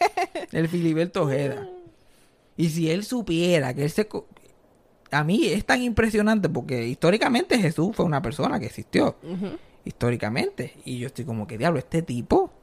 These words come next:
Speaker 2: se convirtió en el main character del planeta Tierra".
Speaker 1: Literal.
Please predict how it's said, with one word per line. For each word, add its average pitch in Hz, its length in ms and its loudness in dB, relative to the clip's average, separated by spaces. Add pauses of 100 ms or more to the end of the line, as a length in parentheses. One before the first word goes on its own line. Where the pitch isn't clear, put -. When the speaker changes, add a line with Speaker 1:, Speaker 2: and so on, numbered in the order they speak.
(880)
Speaker 2:
se 123 160 -4
convirtió 123 640 -2
en 202 240 6
el 131 200 4
main 151 360 4
character - 680 4
del 160 320 4
planeta 139 540 0
Tierra". 208 440 2
Speaker 1:
Literal. 196 920 2